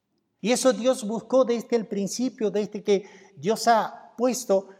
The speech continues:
al ser humano, a la humanidad sobre esta tierra. Dios entabló, nosotros leemos ya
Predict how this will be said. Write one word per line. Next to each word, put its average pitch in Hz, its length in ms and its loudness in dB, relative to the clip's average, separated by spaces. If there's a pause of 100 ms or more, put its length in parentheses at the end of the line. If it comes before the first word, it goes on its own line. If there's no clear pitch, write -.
(120)
al 175 100 0
ser 233 220 -2
humano, 208 500 -2
a 175 60 -2
la 180 100 2
humanidad 180 600 0
sobre 175 400 -2
esta 208 280 -4
tierra. 139 480 -4 (320)
Dios 214 360 -6
entabló, 202 420 -2
nosotros 196 420 -4
leemos 190 400 -2
ya 190 200 0